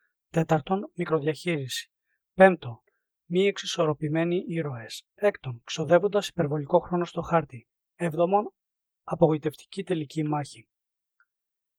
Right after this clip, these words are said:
Ξεκινάμε με τον πρώτο λόγο, τη γραμμική ιστορία και ρηχές μάχες.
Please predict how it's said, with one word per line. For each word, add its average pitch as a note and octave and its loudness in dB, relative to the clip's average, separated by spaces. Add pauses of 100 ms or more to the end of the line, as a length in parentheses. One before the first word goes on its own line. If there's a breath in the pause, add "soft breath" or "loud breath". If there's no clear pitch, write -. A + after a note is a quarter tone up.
Ξεκινάμε F#3 0
με G#3+ -2
τον F3+ -4
πρώτο F3+ 0
λόγο, D3+ 4 (100)
τη D#3 -4
γραμμική C#3+ -2
ιστορία E3 0
και E3+ 0
ρηχές D#3 0
μάχες. C#3+ -8